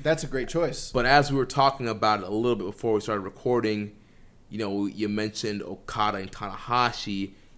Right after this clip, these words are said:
Speaker 2: and kind of keying in on, um, Dean's question here, that, that keyword defining, and you look back, like, Okada and Tanahashi, definitely one of the top rivalries of the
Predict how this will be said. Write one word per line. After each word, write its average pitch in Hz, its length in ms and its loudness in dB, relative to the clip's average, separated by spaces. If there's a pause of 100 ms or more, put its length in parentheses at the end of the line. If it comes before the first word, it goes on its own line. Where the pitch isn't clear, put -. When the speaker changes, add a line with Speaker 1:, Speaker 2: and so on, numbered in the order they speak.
(100)
Speaker 2:
and 101 220 -10
kind 113 200 -4
of - 180 -10
keying 139 360 0
in 123 160 0
on, 107 420 -4 (220)
um, 92 520 -12 (540)
Dean's 123 300 2
question 135 540 0
here, 101 380 -2 (100)
that, 92 180 -6
that 101 180 -8
keyword 113 460 0
defining, 95 920 -2 (460)
and 107 120 -6
you 101 100 -2
look 113 320 -2
back, 117 260 -2
like, 101 140 -8
Okada 110 720 -2 (180)
and 98 380 -4
Tanahashi, 101 880 -6 (640)
definitely 110 560 2
one 104 300 0
of 101 40 -2
the 98 60 -4
top 104 340 -4
rivalries 95 680 -2
of 87 60 -10
the 87 200 -10